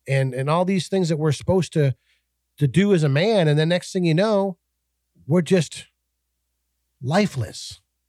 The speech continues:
and we're rotting from the inside out. And the reality of it is, is because we can't forgive ourselves, let alone forgive everybody else. Listen,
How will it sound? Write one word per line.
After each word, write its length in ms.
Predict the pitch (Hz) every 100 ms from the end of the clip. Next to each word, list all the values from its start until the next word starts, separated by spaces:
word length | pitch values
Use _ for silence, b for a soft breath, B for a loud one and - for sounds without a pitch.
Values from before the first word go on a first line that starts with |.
| _ _ _ _ _ _ _ _ _ _ _ _ -
and 100 | 139
we're 100 | 135
rotting 420 | 135 160 175 170
from 160 | 151
the 120 | 139 143
inside 420 | 147 - 143 127
out. 220 | 127 95 - _ _ _ _ _ _ _ _ _ _ _ _ _ _ _ _ _ _ _ _ _ _ _ _ _ _ _ _ _ _ _ _ _ _ _ _ _ _ _ _ _ _ _
And 100 | 135
the 60 | 123
reality 420 | 123 139 165 160
of 80 | 123
it 80 | 120
is, 160 | 123
is 120 | 143 113
because 300 | 123 131 117
we 140 | 151
can't 260 | - 160 127
forgive 300 | 131 135 127
ourselves, 520 | 117 - 151 123 98
let 120 | 120
alone 440 | 120 123 139 107 104 _
forgive 320 | - 113 117
everybody 380 | 123 120 110 117
else. 460 | 123 123 - - - _ _ _ _ _ _ _ _ _ _ _ _ _ _ _ _ _ _ _ _ _ _ _ _ _ _ _ _ _ _ _ _
Listen, 440 | 131 131 - 98